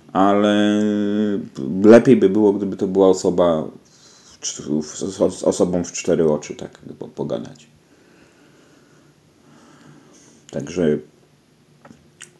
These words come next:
tak to widzę. A to, co się stało, naprawdę, no, nie mogę słuchać takich informacji, kurde, ja się od razu przejmuję, kurde. Bo wiecie co,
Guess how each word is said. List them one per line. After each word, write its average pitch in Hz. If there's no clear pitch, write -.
tak 90
to 82
widzę. 76
A 120
to, 127
co 117
się 117
stało, 101
naprawdę, 92
no, 87
nie 104
mogę 101
słuchać 90
takich 90
informacji, 90
kurde, 92
ja 92
się 92
od 90
razu 92
przejmuję, 92
kurde. 82
Bo 95
wiecie 101
co, 110